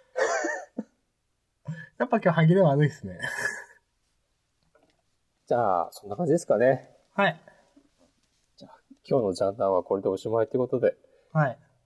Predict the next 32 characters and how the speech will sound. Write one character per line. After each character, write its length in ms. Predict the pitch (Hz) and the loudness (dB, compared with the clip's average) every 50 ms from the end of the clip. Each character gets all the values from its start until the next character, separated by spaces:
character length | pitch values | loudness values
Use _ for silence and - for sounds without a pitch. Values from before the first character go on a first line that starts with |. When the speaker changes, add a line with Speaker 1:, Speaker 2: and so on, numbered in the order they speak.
| _ _ _ _ _ _ _ - | _ _ _ _ _ _ _ -4
Speaker 1:
あ 100 | 180 202 | -2 -2
れ？ 120 | 220 - - _ _ - - - _ _ _ _ _ _ _ _ _ _ _ _ _ _ _ - | -2 -2 -6 _ _ -20 -20 -20 _ _ _ _ _ _ _ _ _ _ _ _ _ _ _ -2
あ 160 | 165 165 170 | 0 2 2
の、 280 | 170 165 165 165 160 _ _ _ | 4 2 2 0 -4 _ _ _
ラ 140 | 196 196 190 | 0 0 0
ッ 20 | - - - | 0 -2 -2
プ 80 | 233 | 2
は 280 | 233 226 226 226 220 220 - | 4 6 6 6 4 2 0
い 60 | 208 | 0
い 60 | 185 | 0
ん 60 | 156 | 0
す 100 | - - | 0 -2
か？ 320 | - 104 95 - - - _ 190 165 - _ _ _ _ _ _ _ _ _ _ _ _ _ _ _ _ _ _ - | -6 -8 -8 -10 -12 -16 _ -14 -14 -14 _ _ _ _ _ _ _ _ _ _ _ _ _ _ _ _ _ _ -8
Speaker 2:
ラ 100 | - - | -8 -8
ッ 240 | - - - _ - | -8 -8 -14 _ 2
プ 80 | 170 | 4
は 140 | 175 185 190 | 4 6 6
ね、 80 | 180 165 | 6 4
今 100 | 139 - | 2 2
日 80 | - | 2
は 100 | 151 127 | 2 2
な 160 | 113 120 131 135 | 4 4 4 4
い 60 | 113 | 4
で 100 | 104 - | 2 -2
す 120 | - - | -8 -10
ね。 80 | 73 71 180 165 - - | -6 -4 -4 -4 -4 -6
Speaker 1:
<laughs> 200 | - - _ _ | -14 -18 _ _
は 140 | - 170 160 | 0 2 2
い、 40 | 160 | 2
私 320 | 135 135 - 156 156 - 170 | 0 0 -2 -2 -2 0 0
も 100 | 170 165 | 0 2
な 120 | 165 143 | 0 0